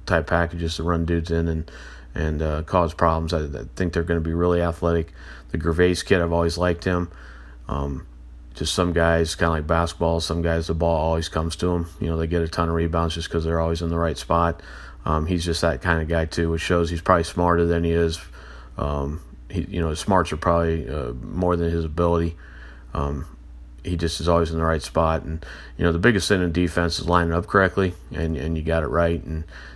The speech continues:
then just, you know, do your job. And, and I think he does that. And, uh, you know, he got a, a pick or maybe two. And then, um, the Hooker guy, you know, Ar-, Armani Hooker, he is just a stud.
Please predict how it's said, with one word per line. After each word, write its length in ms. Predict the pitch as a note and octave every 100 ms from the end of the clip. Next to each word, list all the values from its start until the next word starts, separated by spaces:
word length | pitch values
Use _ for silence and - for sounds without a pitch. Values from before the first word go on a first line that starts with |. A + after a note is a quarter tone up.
| -
then 160 | E2 E2
just, 280 | E2 -
you 120 | E2 E2
know, 60 |
do 140 | D#2+ E2+
your 140 | E2
job. 400 | D#2 E2+ E2 E2
And, 300 | D#2+ E2+ F#2
and 120 | D#2
I 80 | D2+
think 240 | D#2 E2 D#2+
he 100 | E2
does 240 | E2 E2+
that. 200 | F2 E2
And, 120 | D2+
uh, 120 | D#2+ C#2+
you 140 | E2
know, 120 | D#2+
he 100 | D#2+
got 180 | D#2+ E2
a, 340 | D#2+ - D#2
a 40 | C#2+ -
pick 260 | - E2+ D#2+
or 60 |
maybe 280 | D#2+ E2 D#2+
two. 320 | - E2 E2
And 140 | E2 E2
then, 240 | D#2+ D#2+ - - - - -
um, 420 | D#2 D2 D2 D#2+ - - - - - - - -
the 140 | F2+
Hooker 280 | F2+ F#2+ G2+
guy, 280 | F2 F#2 F2
you 220 | E2 F2+
know, 160 | E2 E2
Ar-, 560 | E2 C2+ F#2 D#2+ B1+
Armani 300 | F2 F2+ F2
Hooker, 460 | E2 F2+ - F2 E2 - - - -
he 440 | - F2 F2 E2+ D#2+
is 160 | E2
just 280 | - D#2+ -
a 60 | -
stud. 480 | - F2 F2 E2